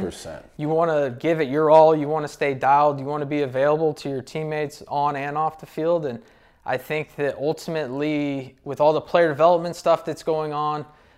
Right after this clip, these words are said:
Speaker 2: I think it's phenomenal, but let's not lose the vision of, like, winning. Like,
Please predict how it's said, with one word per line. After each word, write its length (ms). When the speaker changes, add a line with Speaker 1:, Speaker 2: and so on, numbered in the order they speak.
Speaker 2:
I 80
think 160
it's 140
phenomenal, 580
but 340
let's 240
not 240
lose 480
the 540
vision 440
of, 360
like, 200
winning. 520
Like, 140